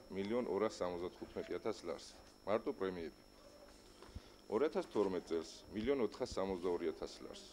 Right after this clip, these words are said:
მარტო პრემიები. ორი ათას ცამეტ წელს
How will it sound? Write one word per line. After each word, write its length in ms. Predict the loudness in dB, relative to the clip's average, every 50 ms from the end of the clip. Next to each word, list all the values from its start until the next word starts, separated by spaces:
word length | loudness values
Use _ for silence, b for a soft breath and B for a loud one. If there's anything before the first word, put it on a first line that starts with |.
| -18 -18 -18 -18 -18 -18 -18 -18 -18 -18 -12 -4
მარტო 280 | -2 -2 -2 -2 -4
პრემიები. 520 | -2 0 0 -2 0 -2 -6 -8 -8 -10 -16 -18 -20 -20 -20 -20 -20 -20 B B B B B B B B B B B B B B -2
ორი 200 | 4 4 4 6
ათას 160 | 6 4 4
ცამეტ 340 | 4 2 2 2 2 0 -4
წელს 220 | -2 -2 -4 -2